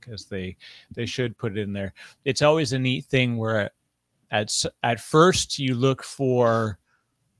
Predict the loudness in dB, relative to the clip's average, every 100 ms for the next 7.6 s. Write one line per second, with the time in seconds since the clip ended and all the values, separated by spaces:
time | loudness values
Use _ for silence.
0 | _ _ -8 0 0 0 -2 -4 -8 -14
1 | _ _ _ _ _ -8 -6 0 2 2
2 | 0 -2 -2 -6 -6 -4 -2 -4 -2 -2
3 | -2 -2 -4 -4 0 4 4 4 2 -2
4 | -6 -14 -20 _ _ -4 -2 -2 2 4
5 | 6 4 0 4 4 4 4 6 6 2
6 | 2 2 -2 -2 0 0 0 2 2 0
7 | -2 -4 -2 -2 -2 -6